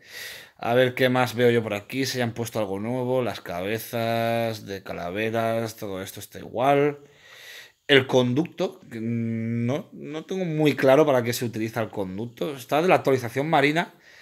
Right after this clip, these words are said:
que es algo que todavía no he investigado mucho. No me, nunca me he puesto cien por cien la actualización marina. Puede ser que Pericolán tres sea en plan rollo, eh, islas marinas y, y todo sea así en plan,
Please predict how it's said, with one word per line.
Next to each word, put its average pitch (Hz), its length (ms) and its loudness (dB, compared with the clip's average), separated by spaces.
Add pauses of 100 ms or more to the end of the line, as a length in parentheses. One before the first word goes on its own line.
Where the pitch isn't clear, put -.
(280)
que 120 220 -2
es 117 100 -4
algo 175 180 6
que 170 60 4
todavía 139 220 2
no 151 100 0
he - 20 -2
investigado 123 680 -2
mucho. 127 360 -6
No 143 100 -8
me, 226 100 -8
nunca 190 260 -6
me 247 100 6
he 175 40 2
puesto 175 300 0
cien 156 260 -2
por 127 160 -2
cien 156 160 -4
la 180 80 0
actualización 127 480 -4
marina. 120 400 -4 (540)
Puede 175 160 2
ser 190 120 2
que 170 120 4
Pericolán 139 560 2
tres 165 240 -2
sea 143 500 2
en 127 120 -4
plan 131 380 2
rollo, 147 640 4
eh, 110 320 -2
islas 151 480 0
marinas 139 580 -4
y, 107 420 -8
y 104 100 -8
todo 127 240 -4
sea 127 180 -2
así 123 140 -2
en 117 160 -4
plan, 117 360 -4